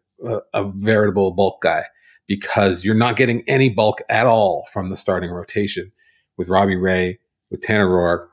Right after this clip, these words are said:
with Steven Matz. Like, none of those guys I would even trust to turn over a lineup twice. Like, once is plenty. If you, if Robbie Ray can get, give you three innings,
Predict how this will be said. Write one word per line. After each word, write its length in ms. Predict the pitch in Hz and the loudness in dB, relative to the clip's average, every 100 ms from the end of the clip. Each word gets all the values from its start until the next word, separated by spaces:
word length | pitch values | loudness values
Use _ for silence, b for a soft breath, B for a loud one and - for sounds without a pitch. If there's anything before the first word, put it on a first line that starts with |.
| - | -14
with 100 | 110 | -4
Steven 260 | 107 98 | -2 0
Matz. 360 | 90 90 85 - _ _ _ | -2 -4 -4 -10 _ _ _
Like, 140 | 92 90 | -6 -2
none 420 | 98 110 127 151 | 2 4 4 4
of 120 | 131 | 4
those 180 | 117 95 | 2 2
guys 300 | 95 92 87 | 0 -2 -2
I 180 | 101 117 | 0 4
would 140 | 139 | 4
even 180 | 120 101 | 2 0
trust 260 | - 101 - | -4 -4 -4
to 60 | |
turn 320 | 101 - 110 | -6 -2 0
over 260 | 104 98 98 | 2 2 2
a 60 | 90 | 0
lineup 480 | 90 101 101 95 - _ _ _ _ _ _ _ - | -2 0 0 -2 -6 _ _ _ _ _ _ _ -12
twice. 840 | - 110 120 101 - - - - _ _ - | 0 4 4 2 -4 -6 -6 -10 _ _ -6
Like, 140 | 95 95 | -4 0
once 600 | 110 123 139 156 - - | 2 2 2 0 -4 -4
is 300 | 123 104 - _ _ - - | -4 -4 -6 _ _ -20 -14
plenty. 600 | - 131 131 - - _ _ _ _ _ - | 0 2 4 2 -6 _ _ _ _ _ -10
If 120 | - | -2
you, 300 | 110 131 143 - | 6 6 6 0
if 140 | 104 | 0
Robbie 240 | 120 131 | 2 4
Ray 220 | 120 127 120 | 6 6 4
can 120 | 110 | 2
get, 280 | 113 - 110 | 0 0 0
give 160 | 120 | 0
you 140 | 98 92 | 0 -6
three 500 | - - 113 123 113 | -8 -4 2 4 4
innings, 380 | 127 175 185 | 4 2 -2